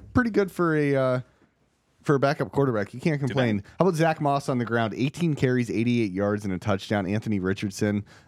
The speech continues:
Speaker 1: uh, just played one of them, but he had another touchdown run as well. And then Michael Pittman Junior, uh, in the air, eight receptions, fifty-six yards. Uh, no touchdowns, but, uh, still good average of about seven yards,
Speaker 2: Yeah.
Speaker 1: uh, per reception. So, uh,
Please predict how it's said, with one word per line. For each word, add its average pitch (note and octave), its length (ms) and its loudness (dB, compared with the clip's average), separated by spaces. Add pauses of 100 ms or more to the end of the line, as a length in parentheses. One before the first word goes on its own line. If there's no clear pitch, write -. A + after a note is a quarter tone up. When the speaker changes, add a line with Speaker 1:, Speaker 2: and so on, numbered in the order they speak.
Speaker 1:
uh, E2+ 120 0
just G2+ 200 -4
played A2 180 2
one G#2 160 0
of G2+ 60 -4
them, F#2 120 0
but F2+ 80 0
he F#2+ 80 0
had G#2+ 120 2
another G2+ 420 0
touchdown F2+ 500 -4
run F2 220 -2
as E2+ 160 -6
well. F2+ 340 0 (240)
And G#2+ 60 -2
then G#2+ 80 2
Michael B2 240 0
Pittman A2 380 -2
Junior, F2+ 460 0 (120)
uh, F2+ 360 0
in G#2+ 120 0
the G2+ 260 0
air, F#2+ 160 0
eight A#2+ 160 0
receptions, A#2 540 -2
fifty-six A2+ 560 -4
yards. G2 500 -2
Uh, F#2 120 0
no C#3+ 160 2
touchdowns, A2+ 600 -2
but, G2+ 200 -2
uh, F#2+ 160 0
still F3 240 -2
good B2 180 2
average G2+ 380 -2
of F#2 80 -4
about F2 220 -2
seven F#2+ 260 0
yards, E2+ 480 0 (220)
Speaker 2:
Yeah. F#2+ 160 2
Speaker 1:
uh, F2+ 80 4
per G2+ 180 -2
reception. F2 540 -2
So, F2+ 140 -4
uh, F2 280 -2